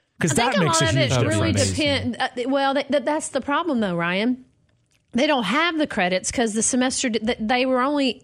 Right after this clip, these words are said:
Speaker 2: in school for a week or two.
Speaker 1: Right.
Speaker 2: So they never finished that course to have credits for that.
Speaker 1: But those that were in Hushin
Speaker 2: Previously,
Speaker 1: for, right,
Speaker 2: yes.
Speaker 1: that were, that were, maybe this was gonna be their final semester and they were gonna get their,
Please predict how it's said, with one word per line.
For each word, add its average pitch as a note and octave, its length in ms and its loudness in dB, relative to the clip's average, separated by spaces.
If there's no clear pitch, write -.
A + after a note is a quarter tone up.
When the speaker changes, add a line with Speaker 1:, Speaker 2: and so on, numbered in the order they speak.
Speaker 2:
in B3+ 180 2
school D4+ 300 0
for A#3 180 -2
a G#3 60 0
week D#4 300 2
or E3+ 80 -2
two. D3 340 -6
Speaker 1:
Right. G2 340 0
Speaker 2:
So C4+ 160 -2
they C#4 160 0
never C4 340 0
finished C#4 540 -2
that G#3+ 280 -2
course C#4 520 0
to G#3+ 80 0
have G#3 200 -2
credits D4+ 440 -2
for D#3 180 -4
that. G2 320 -4
Speaker 1:
But C#3 200 0
those F3+ 360 2
that D3+ 200 2
were C#3 400 0
in E3 220 2
Hushin D3+ 400 0
Speaker 2:
Previously, C#3 560 2
Speaker 1:
for, C#3 60 4
right, D3+ 160 2
Speaker 2:
yes. A2+ 100 -2
Speaker 1:
that D#3 140 2
were, D3 200 2
that D3 160 0
were, D3 160 2
maybe E3 320 2
this D3+ 240 2
was D3 100 2
gonna D#3 140 2
be D3+ 80 2
their C#3+ 140 2
final D3+ 360 0
semester D3+ 540 0
and B2+ 100 2
they B2 60 0
were B2+ 140 2
gonna B2 220 0
get B2 280 -2
their, A2+ 320 0